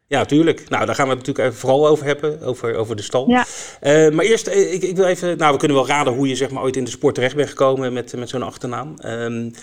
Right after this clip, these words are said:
Speaker 1: hoe oud was je toen je voor het eerst, eh, op of achter een paard zat?
Speaker 2: Dat ik erachter zat was ik een jaar of vijf, maar mijn eerste koers met de ponies heb ik gereden toen ik, eh, zes was.
Speaker 1: Oké, dus met <laughs> vijf jaar zat je al op de sulky.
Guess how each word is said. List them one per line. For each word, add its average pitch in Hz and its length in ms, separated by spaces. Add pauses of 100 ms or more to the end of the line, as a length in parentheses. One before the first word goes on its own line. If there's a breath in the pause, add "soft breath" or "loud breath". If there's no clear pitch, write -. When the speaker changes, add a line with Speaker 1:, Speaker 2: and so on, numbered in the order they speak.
(180 loud breath)
Speaker 1:
hoe 139 160
oud 156 140
was 170 160
je 208 80
toen 185 120
je 175 80
voor 170 120
het 170 100
eerst, 165 220
eh, 160 160
op 175 180
of 147 80
achter - 280
een 156 100
paard 151 240
zat? - 300 (140)
Speaker 2:
Dat 214 240
ik 220 100
erachter 247 360
zat 247 140
was 233 140
ik 214 100
een 220 100
jaar 214 240
of 208 200
vijf, 269 320
maar 233 140
mijn 214 140
eerste 214 720
koers 302 340
met 247 140
de 226 120
ponies 285 260
heb 240 160
ik 233 80
gereden 226 420
toen 214 200
ik, 208 160
eh, 190 140 (140)
zes 190 220
was. 196 160 (160)
Speaker 1:
Oké, 92 400
dus 101 200
met 127 280
<laughs> - 100
vijf 123 260
jaar 135 140
zat 120 200
je 120 80
al 117 140
op 113 120
de - 60
sulky. 101 380